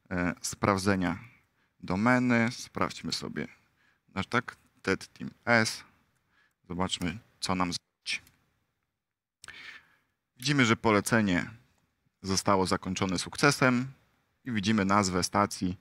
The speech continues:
która jest naszym kontrolerem domeny. E, no to jeszcze najprościej sobie pingnijmy, żeby zobaczyć adres, pod jakim się kryje.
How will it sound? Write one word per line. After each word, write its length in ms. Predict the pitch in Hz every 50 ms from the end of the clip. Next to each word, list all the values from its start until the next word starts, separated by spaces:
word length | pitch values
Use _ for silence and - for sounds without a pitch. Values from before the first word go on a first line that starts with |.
| _ - _ _ _ -
która 500 | - - - 113 117 113 110 107 104 95 -
jest 280 | - 98 101 95 - -
naszym 400 | 92 90 90 - - 92 92 90
kontrolerem 600 | - - 95 90 - - 92 92 90 92 92 92
domeny. 340 | 95 95 98 95 90 87 85
E, 40 | - - - - - - - - 117 113 110 110 110 110
no 280 | 117 120 - - 92
to 120 | - - 135
jeszcze 240 | 120 117 - - 117
najprościej 460 | 101 98 - 104 107 - - 104 95 - - - _ -
sobie 300 | - - 98 95 95 -
pingnijmy, 520 | - - 107 95 - - 117 123 127 107
żeby 180 | 92 92 90 90
zobaczyć 440 | 87 - 82 101 104 - 101 - -
adres, 460 | - 92 92 92 - 98 - - - _ _ _ _ _ _ _ _ _ _ _ _ _ _ _ _ _ _ _ _ _ _ _ _ _ _ _ _ _ _ _ _ _ _ _ _ _ _ _ _ _ _ _ _ _ _ _ _
pod 140 | - 104 98
jakim 260 | 95 90 - - 98
się 120 | - - 110
kryje. 380 | - - - 90 - 50 -